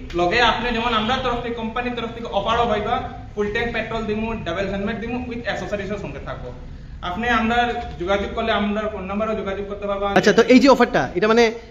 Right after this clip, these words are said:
Speaker 2: আহ, ওই লোন মেলাতে গেলেই মানুষে পাইবো না, এখন শোরুমে আইলেও পাইবো?
Speaker 1: লোন মেলাতে গেলে আপনি মিনিমাম যেটা ডাউন পেমেন্ট ওটা পাইবা, আর যে সময় শোরুমে আইবা তখন হয় হা-, দুই হাজার বা তিন হাজার টাকা একটু বাড়তে পারে।
Speaker 2: ও, বাড়তে পারে,
Speaker 1: তো
Speaker 2: না?
Speaker 1: এটা লিমিট খালি এই দুইটা দিনের লগে আপনার কোম্পানির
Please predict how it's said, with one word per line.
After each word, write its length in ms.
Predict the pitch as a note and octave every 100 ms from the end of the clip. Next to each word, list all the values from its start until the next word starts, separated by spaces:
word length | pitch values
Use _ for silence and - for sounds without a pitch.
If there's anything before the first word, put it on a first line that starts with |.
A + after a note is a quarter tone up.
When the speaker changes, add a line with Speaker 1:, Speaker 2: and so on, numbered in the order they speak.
| - -
Speaker 2:
আহ, 200 | D#3+ F3
ওই 140 | F#3+
লোন 240 | F3 A3+
মেলাতে 260 | A#3+ B3 C#4
গেলেই 220 | A#3+ C4+
মানুষে 280 | B3+ B3 C4+
পাইবো 220 | B3+ B3
না, 100 | B3
এখন 140 | A#3 A#3
শোরুমে 260 | G3 A3
আইলেও 180 | G3+ G3
পাইবো? 260 | D3+ B2 B2
Speaker 1:
লোন 220 | F3+ A3+
মেলাতে 360 | B3+ C#4 C#4
গেলে 140 | C#4+ D4
আপনি 240 | C#4+ D4 C4+ B3 - G3
মিনিমাম 500 | G#3+ A#3 C#4 C#4 -
যেটা 220 | A3 A#3+ A#3+
ডাউন 260 | F#3+ G#3
পেমেন্ট 220 | A#3+ B3
ওটা 160 | A#3+ B3+
পাইবা, 280 | E3+ D3 B2
আর 400 | A#2+ B2+ C3 D#3+
যে 80 | G#3+
সময় 180 | A#3+
শোরুমে 320 | A3 F#3 C4+ D4
আইবা 200 | C4 C#4 C4+ - - -
তখন 180 | A#3+ A#3+
হয় 180 | C4
হা-, 380 | B3+ A3 A3 G#3+
দুই 80 | G#3+
হাজার 220 | A3 A3+
বা 80 | A3 A3+
তিন 100 | G#3+
হাজার 140 | G#3+
টাকা 140 | A3 A#3+
একটু 180 | - A3+
বাড়তে 340 | F#3+ - F3+
পারে। 480 | C3 - - - C3+
Speaker 2:
ও, 60 |
বাড়তে 240 | C3 C#3 C3
পারে, 120 | A#2
Speaker 1:
তো 80 | C3
Speaker 2:
না? 60 | -
Speaker 1:
এটা 240 | C4+ C4+ -
লিমিট 600 | G#3 G3+ G#3 - - -
খালি 140 | A#3 A#3+
এই 100 | G#3
দুইটা 260 | G3+ A3+
দিনের 240 | A3+ A3+ A3+
লগে 160 | A#3+
আপনার 260 | G3+ G3+ G#3+
কোম্পানির 340 | F#3+ F3+ F#3